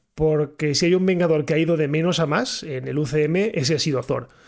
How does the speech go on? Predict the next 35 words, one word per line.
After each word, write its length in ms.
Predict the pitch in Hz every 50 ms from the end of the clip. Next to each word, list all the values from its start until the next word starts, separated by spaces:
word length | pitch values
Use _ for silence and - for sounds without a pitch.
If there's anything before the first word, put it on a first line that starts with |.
| - - - - -
De 180 | - 143 147 151
hecho, 520 | 165 - - 196 202 220 247 - - _ -
han 140 | - 147 160
hecho 160 | 156 - 175
falta 280 | - 180 175 - 196 175
tres 200 | 160 175 165 -
películas 560 | - 165 165 170 165 - 180 175 190 196 175
en 100 | 165 147
solitario 540 | - 160 156 151 151 160 156 165 190 196 196
para 220 | 165 156 165 160
que 80 | 160 160
encontrara 500 | 151 139 147 139 131 127 147 143 160 156
su 800 | 156 - - - - 151 147 143 143 135 135 131 131 135 - _ _ _
propia 320 | - 160 160 135 147 135 123
cara, 260 | 170 185 190 143 123 - - - - - -
o 100 | - 156
al 80 | 156 143
menos 260 | 151 170 185 208 -
su 60 | 208
mejor 260 | 170 160 131 151 160
versión, 460 | 147 143 127 - 196 185 143 135 147 - _ _ -
ya 140 | 151 170
que 100 | 160 190
Thor 220 | - - 165 160 160
Ragnarok 400 | 180 180 180 180 180 190 196 190
supuso 480 | - - 160 131 123 170 160 - 190
todo 160 | 190 165 160 175
un 100 | 180 165
renacimiento 600 | 175 175 170 - 170 165 156 156 165 165 - 180
del 160 | 160 147 135
personaje 580 | 139 156 147 165 180 175 170 - - 175 190 - - - - - - - -
y 140 | - 170 185
probablemente 1040 | - - 170 156 160 170 180 185 180 180 190 190 180 143 - 156 156 175 196 - _ _ _
por 160 | _ - 127 143
ello 460 | 175 175 139 135 117 - - -